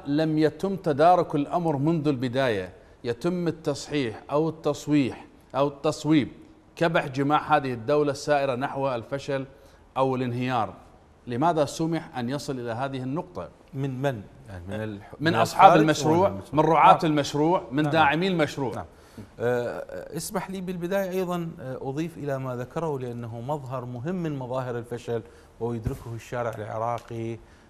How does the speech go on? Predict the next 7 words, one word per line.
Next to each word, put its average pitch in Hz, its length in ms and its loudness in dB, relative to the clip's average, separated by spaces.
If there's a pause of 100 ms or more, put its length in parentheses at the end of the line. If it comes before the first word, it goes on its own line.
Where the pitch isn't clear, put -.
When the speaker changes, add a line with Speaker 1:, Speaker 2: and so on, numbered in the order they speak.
(180)
Speaker 2:
قضية 120 380 -4
غياب 117 400 -2
القانون 117 680 -4
وغيابة 110 480 -2 (100)
الع-، 104 220 -8
غياب 113 340 -2
العدالة. 107 760 -2